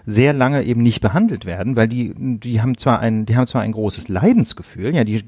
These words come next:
greifen dann auch häufig zur Selbsttherapie mit Haschisch zum Beispiel, fangen an zu kiffen, um diese ganzen Wahnvorstellungen zu unterdrücken, was wiederum die Krankheit nur verschlimmert,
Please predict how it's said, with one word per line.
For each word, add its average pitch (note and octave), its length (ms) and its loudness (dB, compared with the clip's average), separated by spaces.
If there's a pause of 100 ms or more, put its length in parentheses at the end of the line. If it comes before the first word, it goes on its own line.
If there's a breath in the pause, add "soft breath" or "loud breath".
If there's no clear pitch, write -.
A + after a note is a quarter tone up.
greifen C3 380 2
dann B2+ 100 0
auch A2+ 200 -4 (280 loud breath)
häufig C3+ 240 2
zur - 140 -2
Selbsttherapie B2 800 0
mit A2+ 220 0
Haschisch D#3 320 -2
zum B2+ 160 -6
Beispiel, A2 460 -4 (200 loud breath)
fangen B2 220 2
an A#2 80 0
zu A2+ 100 -10
kiffen, E3+ 460 0
um C3 180 -4
diese B2 220 0
ganzen A#2+ 320 2
Wahnvorstellungen A#2 680 -2
zu G#2+ 100 -8
unterdrücken, A#2 460 -2
was A2+ 180 -4
wiederum A#2 220 -2
die A2+ 80 0
Krankheit - 420 -2
nur G#2+ 140 -4
verschlimmert, B2+ 440 -2